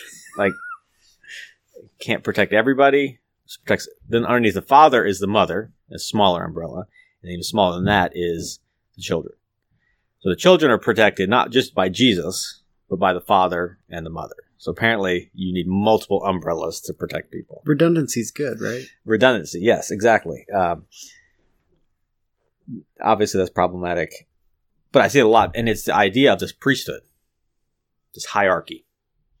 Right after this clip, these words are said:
Speaker 1: which is exactly the same thing the Catholic Church has taught. They argued against the Reformation, and they said that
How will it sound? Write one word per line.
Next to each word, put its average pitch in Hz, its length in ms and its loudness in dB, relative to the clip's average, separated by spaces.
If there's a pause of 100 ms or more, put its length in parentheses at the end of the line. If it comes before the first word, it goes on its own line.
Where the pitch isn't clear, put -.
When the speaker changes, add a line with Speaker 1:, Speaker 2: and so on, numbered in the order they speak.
(960)
Speaker 1:
which 120 200 -2
is 98 80 -4
exactly 143 520 0
the 104 100 0
same 101 220 -2
thing 95 80 -4
the 87 80 -6
Catholic 85 280 -6
Church 120 220 -2
has 85 80 -14
taught. - 260 -12 (1600)
They 107 160 2
argued 101 640 0 (220)
against 98 300 -4
the 95 60 -2
Reformation, 92 760 0
and 95 140 -8
they 90 120 0
said 95 600 0 (1600)
that - 300 2